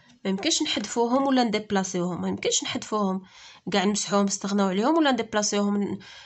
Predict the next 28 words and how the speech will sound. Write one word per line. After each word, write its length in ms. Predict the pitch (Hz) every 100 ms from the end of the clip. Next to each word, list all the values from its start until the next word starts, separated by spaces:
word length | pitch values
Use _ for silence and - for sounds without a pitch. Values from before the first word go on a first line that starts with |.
| -
نبدلو 320 | 190 175 208
لهم 200 | 202 208
البلاصة 400 | 214 202 202 202
ديالهم، 300 | 196 196 196
نديرهم 240 | 190 202 202
في 100 | 196
الأول 340 | 196 196 190
الجملة 400 | 175 180 190 196
ولا 120 | 190
في 120 | 190 180
الوسط. 380 | 175 - - _ _ - - - - _ - _
داكوغ؟ 420 | 202 208 339 392 339 - _ -
يعني 220 | 180 196
بلاصتهم 460 | 190 190 190 285 269
هي 160 | 247
بلاصتهم 400 | 214 208 - 294
وما 160 | 285 240
يمكنش 540 | 220 208 320 349 -
نتخلاو 420 | 208 - 208 202 170
عليهم 360 | 170 196 262
باش 120 | 233
كنفهموا 380 | - 208 202 196
الجملة 300 | 196 190 190
مزيان. 360 | 180 185 185 196 - - - -
Ces 140 | 208
compléments 540 | 208 220 220 220 226 226
d'objet 260 | 220 240 339
sont 300 | - 254